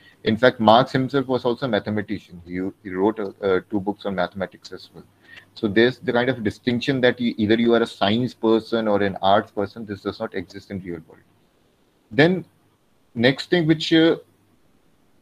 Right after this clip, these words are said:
comes to our mind is that historical materialism. Marxist philosophy is actually historical materialism. Till now, whatever tits and bits we will try to understand were the basic concepts. What is materialism? What is dialectics?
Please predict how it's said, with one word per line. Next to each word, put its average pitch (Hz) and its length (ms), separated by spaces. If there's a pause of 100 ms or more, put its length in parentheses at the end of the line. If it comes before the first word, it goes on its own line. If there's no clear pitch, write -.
(120)
comes 139 260
to 160 140
our 147 80
mind 117 300
is 135 100
that 139 380
historical 139 680
materialism. 101 560 (540)
Marxist 113 460
philosophy 156 540
is 156 120
actually 113 300
historical 95 500
materialism. - 520 (600)
Till 131 100
now, 120 380
whatever 156 440
tits 151 300
and 143 100
bits 127 200
we 120 120
will 127 160
try 107 220
to 120 180
understand 98 560 (460)
were 123 160
the 147 140
basic 127 420
concepts. 104 500
What 92 160
is 113 160
materialism? 104 680 (100)
What 95 180
is 104 120
dialectics? 98 840